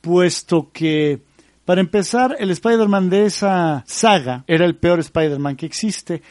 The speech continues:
con un escuincle insoportable, con un reparto que no corresponde a lo que viene siendo el reparto de apoyo de Spider-Man. Sí, debido a ciertos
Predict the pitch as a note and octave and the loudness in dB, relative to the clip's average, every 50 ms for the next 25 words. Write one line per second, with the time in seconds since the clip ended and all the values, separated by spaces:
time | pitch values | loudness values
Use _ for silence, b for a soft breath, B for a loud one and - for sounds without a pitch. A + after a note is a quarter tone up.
0 | b b b - - E3 E3 E3 E3+ F3 D#3+ - - E3+ E3 C#3+ C3+ D3+ D3 C3+ | b b b -4 -2 0 2 2 0 0 -2 -4 -4 -4 -4 -4 -4 -6 -6 -6
1 | - D3+ C#3 - D3+ D#3 D#3+ - - - G#3 G3+ G3 E3+ E3+ E3 E3+ F3 E3+ _ | -6 -8 -8 -4 -4 -4 -4 -4 -2 0 2 2 2 2 2 0 0 -2 -4 _
2 | - F3+ F3+ F3+ F#3 G3 G3 F3+ F#3 F#3+ F3+ - - F#3 F#3 F#3 - - F#3+ E3+ | 0 2 4 4 6 4 4 4 4 2 2 2 4 2 2 2 2 -2 -4 -4
3 | - E3 D#3+ D#3 D#3+ E3+ F3+ F#3 F3+ - F#3 F#3 E3+ D#3+ D#3+ D3 - - - _ | 0 0 0 2 4 4 2 2 0 2 2 2 2 2 0 0 -2 -4 -12 _
4 | - F3 F3 F3 F3 E3+ D#3+ D3 C3+ B2+ A#2+ A#2 _ - C#3 C3+ B2+ B2+ B2+ B2+ | 2 4 6 6 6 4 2 2 0 -4 -4 -8 _ -8 -6 -4 -2 -2 -2 -2
5 | B2 B2+ B2+ B2+ B2+ A#2+ - C#3 C3+ C#3 D#3 D#3+ D#3+ D#3 C3 - - D#3+ D#3 D3+ | -2 -2 -2 -4 -4 -6 -6 -6 -6 -4 -2 -2 -2 -4 -4 -6 -4 -4 -4 -2
6 | C#3+ C#3 C3+ B2 A#2+ A#2+ A2+ B2 B2+ - - - C#3+ C3+ B2+ - D3 C3 A#2+ A2 | -2 -4 -4 -6 -6 -8 -8 -10 -10 -10 -6 -6 -6 -6 -6 -6 -6 -6 -6 -8
7 | _ - C3+ C3 B2 A#2+ B2 A#2 - - - D#3 D3+ C#3+ B2+ A#2 A2+ A2+ A2+ A2+ | _ -8 -6 -6 -6 -6 -8 -10 -12 -6 -4 -2 -2 -2 -2 -6 -8 -8 -10 -8
8 | A2+ A#2 A2 b b b b b b b b b - - G#3+ A3 A#3+ B3+ B3+ _ | -10 -12 -14 b b b b b b b b b -4 0 2 4 4 4 2 _
9 | _ _ _ _ _ - D3+ C#3 C#3+ C#3+ C#3 E3 F3+ F#3 F#3 F3+ F3 D#3+ D3+ C3+ | _ _ _ _ _ -12 -4 -2 -2 -2 0 -2 -2 0 2 4 4 4 4 2
10 | - - - E3+ E3 E3 D#3 D3+ - F3 E3 D#3 - - - b | -2 -4 0 2 2 2 2 0 -2 -2 0 0 -2 -6 -12 b